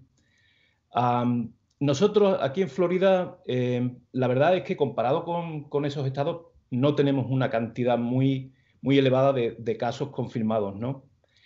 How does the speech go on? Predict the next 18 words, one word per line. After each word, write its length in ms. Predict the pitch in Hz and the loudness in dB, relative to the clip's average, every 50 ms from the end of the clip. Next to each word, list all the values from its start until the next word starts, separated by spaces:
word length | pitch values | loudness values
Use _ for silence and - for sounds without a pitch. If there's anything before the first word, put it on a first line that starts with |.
| _ _ _ _ _ _ | _ _ _ _ _ _
Y 160 | - 139 135 | 0 2 4
dentro, 760 | 127 135 143 151 147 135 147 180 170 170 165 160 143 - - | 4 4 4 2 0 -2 -2 0 0 2 2 2 0 0 -2
dentro 400 | 123 113 139 143 147 143 165 156 | -4 -2 -2 -2 0 0 -2 0
de 80 | 135 127 | 2 2
lo 100 | 120 113 | 0 0
que 80 | 127 | 0
es 60 | 123 135 | -2 -2
el 100 | 156 147 | -2 -4
estado 560 | 139 139 151 156 147 135 127 127 131 131 - | -4 -2 -2 -2 0 0 -2 -2 -4 -8 -14
de 200 | - 123 120 117 | -12 -10 -10 -8
Florida, 600 | 117 - 123 120 131 139 127 123 123 127 131 - - | -6 -4 -2 -2 0 0 0 -2 -2 -4 -6 -10 -8
en 80 | 117 117 | -6 -4
la 120 | 110 107 | -4 -2
parte 260 | 139 135 131 131 131 | -2 -2 -2 -2 -6
sur, 280 | - - - 139 120 - | -6 -4 -4 -4 -4 -4
que 80 | 113 | -6
es 60 | 107 117 | -6 -6
donde 480 | 117 110 110 110 110 107 - 107 - | -6 -4 -4 -4 -4 -4 -6 -8 -12